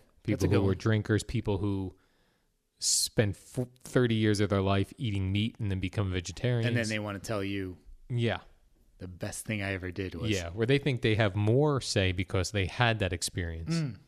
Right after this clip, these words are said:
Speaker 2: So they're enlightened.
Speaker 1: They're enlightened. And
Speaker 2: Unlike
Speaker 1: they're
Speaker 2: you, you dull bulb.
Speaker 1: Yes.
Speaker 2: Yeah. <laughs>
Speaker 1: You know nothing.
Speaker 2: Right. All right. I don't know.
Speaker 1: You're disappointed?
Speaker 2: <laughs>
Speaker 1: You want a part two of this?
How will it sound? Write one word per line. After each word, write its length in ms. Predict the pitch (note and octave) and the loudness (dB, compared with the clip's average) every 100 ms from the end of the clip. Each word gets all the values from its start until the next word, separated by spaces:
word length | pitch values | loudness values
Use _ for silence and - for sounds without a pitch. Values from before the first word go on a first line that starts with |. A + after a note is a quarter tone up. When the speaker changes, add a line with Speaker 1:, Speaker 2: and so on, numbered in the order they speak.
| - | -20
Speaker 2:
So 180 | - C3+ | -8 -2
they're 160 | A#2+ A2 | 0 0
enlightened. 600 | G2 G2+ G#2 - F2+ - | -2 -6 -8 -10 -20 -12
Speaker 1:
They're 220 | G#2 G2+ | -2 0
enlightened. 540 | G2+ F#2+ F2+ F2+ F2+ - | 0 0 -2 -2 -6 -2
And 100 | B2+ | -2
Speaker 2:
Unlike 180 | C3 A#2 | 0 0
Speaker 1:
they're 80 | G2 | 0
Speaker 2:
you, 280 | A#2+ A#2 G2+ | 2 2 2
you 200 | F#2+ F2+ _ _ _ - | -4 -10 _ _ _ -2
dull 240 | G#2+ G#2 | 0 0
bulb. 420 | F#2+ F#2+ G2 G#2 - D3 F#3 | -2 -6 -6 -10 -10 -8 0
Speaker 1:
Yes. 500 | D3 G2 A#2+ - - - | 0 2 0 -2 -6 -12
Speaker 2:
Yeah. 60 | D3+ - | -12 -8
<laughs> 100 | F#2+ | -6
Speaker 1:
You 160 | F#2+ | -4
know 160 | F#2+ F2 | -2 -2
nothing. 580 | F2+ F#2+ A2 F2+ F2+ F2+ | -2 2 2 2 -4 -4
Speaker 2:
Right. 340 | B2+ A2+ G#2 - _ _ _ _ _ _ _ _ _ _ - | -4 -6 -8 -18 _ _ _ _ _ _ _ _ _ _ -12
All 60 | C#3+ | -8
right. 260 | A2+ F#2 F#2 _ - | -6 -8 -14 _ -18
I 40 | A#2 | -16
don't 140 | F2 | -16
know. 120 | E2 - - - _ - | -18 -20 -20 -20 _ -10
Speaker 1:
You're 160 | G2 F2 | -8 -4
disappointed? 720 | - G2+ - - G2 A2+ G#2+ - - - - _ - | 0 0 0 0 0 0 -4 -6 -20 -20 -20 _ -10
Speaker 2:
<laughs> 80 | - - E5+ - - - - - - - - - | -8 -4 -4 -6 -8 -14 -18 -18 -20 -20 -20 -4
Speaker 1:
You 120 | G2 | 0
want 120 | F#2+ | 2
a 40 | F#2 | 2
part 260 | G#2 F#2 | 0 2
two 200 | - G2+ | 2 2
of 100 | G2 | 2
this? 340 | A2 - - | 0 0 -4